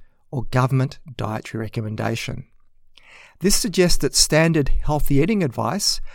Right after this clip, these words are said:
which tends to re-, revolve around dietary guideline recommendations or a Mediterranean style diet, might not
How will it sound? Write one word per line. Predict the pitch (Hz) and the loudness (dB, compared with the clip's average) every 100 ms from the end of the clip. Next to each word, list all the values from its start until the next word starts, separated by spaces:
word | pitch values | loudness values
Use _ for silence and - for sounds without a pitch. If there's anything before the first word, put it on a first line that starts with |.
| - - | -16 -8
which | 214 - | -6 0
tends | - 180 208 208 | 6 6 4 0
to | - | -2
re-, | 160 156 | -2 -2
revolve | 147 127 135 135 127 | -2 0 2 2 0
around | 123 117 117 | -4 -4 -4
dietary | 113 110 - 113 | -2 -4 -4 -6
guideline | 117 127 190 170 120 | -2 0 0 0 0
recommendations | 113 - 117 113 120 139 - 156 147 - - - _ _ | -4 -4 -4 -4 -2 -4 -2 -4 -6 -12 -20 -20 _ _
or | 220 | 2
a | 170 | 4
Mediterranean | 151 127 - 147 190 175 | 4 2 4 4 4 0
style | - 131 120 | 0 0 0
diet, | 117 135 139 - - - - - | 2 2 2 -2 -14 -20 -20 -8
might | 170 202 | -4 -4
not | - 262 | -4 -6